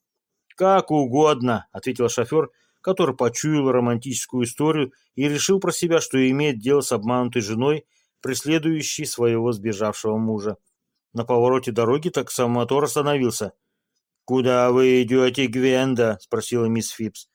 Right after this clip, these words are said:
"Если что-нибудь случится, я не хочу вас останавливать". Гвенда покачала головой. "Нет, если мы пойдём вместе, то некому будет сообщить полиции. Я хочу, чтобы вы пошли назад, нашли полицейский пост и заявили о том, что произошло.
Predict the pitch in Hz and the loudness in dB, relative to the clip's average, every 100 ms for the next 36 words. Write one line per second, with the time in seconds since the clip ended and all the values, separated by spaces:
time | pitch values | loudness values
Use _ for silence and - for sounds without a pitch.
0 | _ _ - 117 117 127 123 127 120 113 | _ _ -6 -2 0 0 0 0 2 0
1 | 123 - 131 123 127 120 117 120 123 143 | -2 -2 -4 -2 -4 0 0 0 0 -2
2 | 135 131 113 113 131 - 135 127 117 110 | 0 0 2 0 -2 -2 -2 0 0 0
3 | 107 - _ _ _ _ _ 98 107 123 | -2 -4 _ _ _ _ _ -8 -2 0
4 | 113 - 113 107 113 107 110 110 104 92 | 0 -4 -8 -4 -4 -2 -2 -2 -4 -6
5 | _ _ _ _ 160 170 135 - _ _ | _ _ _ _ -2 0 0 -6 _ _
6 | _ - 147 - 156 151 156 147 156 135 | _ -10 -6 -2 -2 0 0 2 0 0
7 | 147 170 - 175 - _ - 160 160 170 | -2 -2 0 -4 -4 _ -4 -2 0 0
8 | 185 185 156 175 170 - 170 165 180 - | 2 2 2 0 0 0 -2 0 -4 0
9 | 175 160 117 127 113 _ _ _ 135 131 | 0 -2 -2 -4 -4 _ _ _ -6 -6
10 | 127 135 - 127 131 139 139 - 147 135 | -6 -6 -4 -2 -2 -2 -4 -2 -2 -2
11 | 127 165 160 - _ _ _ 147 147 175 | 0 0 0 -4 _ _ _ -4 -2 0
12 | 170 160 151 170 156 - 151 - 180 - | 0 -2 0 0 0 -4 -6 -2 -2 -2
13 | 143 160 151 160 165 156 156 160 - 156 | -2 0 2 2 2 2 0 0 -2 -2
14 | 160 151 151 160 113 | -2 -2 -2 0 -2